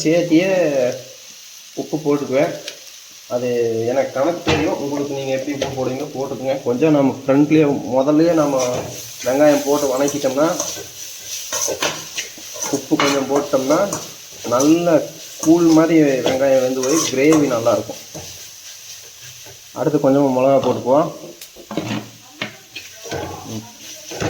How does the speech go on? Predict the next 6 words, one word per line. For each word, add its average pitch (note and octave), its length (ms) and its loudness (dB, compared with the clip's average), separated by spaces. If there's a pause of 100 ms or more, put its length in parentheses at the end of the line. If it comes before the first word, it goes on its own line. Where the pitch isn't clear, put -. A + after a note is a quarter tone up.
பார்த்தீங்கன்னா B2+ 400 -2
தெரியும். C#3+ 280 0 (200)
அதுக்கப்புறம் B2 440 -4
தக்காளி A#2+ 360 -2
பேஸ்ட் C#3 280 -2
ஊத்திடுவோம். A2 360 -6